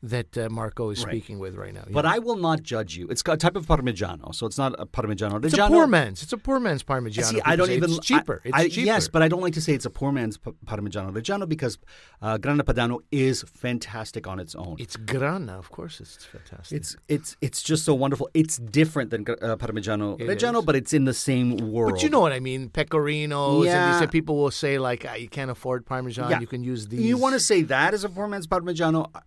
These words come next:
Speaker 2: I'll give it to you. I hate it when people say Grana Padano is. But that's not the point of what we're saying here.
Speaker 1: That's a
Speaker 2: This
Speaker 1: whole
Speaker 2: is,
Speaker 1: other mini
Speaker 2: that's
Speaker 1: episode
Speaker 2: another
Speaker 1: that
Speaker 2: episode.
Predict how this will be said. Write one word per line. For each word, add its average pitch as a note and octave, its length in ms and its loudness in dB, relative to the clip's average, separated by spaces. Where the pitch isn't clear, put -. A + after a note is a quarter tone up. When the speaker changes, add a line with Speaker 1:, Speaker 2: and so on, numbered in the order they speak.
Speaker 2:
I'll A#2+ 180 -2
give G2+ 240 -4
it F2+ 80 -8
to - 120 -12
you. F#2 140 -8
I C#3+ 120 2
hate D#3 180 8
it D3 60 0
when B2+ 140 -6
people A2 180 -8
say G#2+ 140 -6
Grana G2+ 260 -8
Padano F#2 400 -14
is. - 80 -18
But E3+ 180 -6
that's G#3 240 2
not G3 140 -4
the E3 80 0
point A#2 300 0
of F2 80 -8
what F#2+ 140 -8
we're - 100 -8
saying F#2 200 -8
here. F2+ 80 -8
Speaker 1:
That's - 160 -2
a D#3 40 2
Speaker 2:
This C3+ 60 4
Speaker 1:
whole D3 100 4
Speaker 2:
is, C#3+ 80 4
Speaker 1:
other D3 180 6
mini C3 120 0
Speaker 2:
that's A3+ 160 6
Speaker 1:
episode E3+ 200 6
Speaker 2:
another D3 180 8
Speaker 1:
that C#3+ 100 6
Speaker 2:
episode. C3 200 2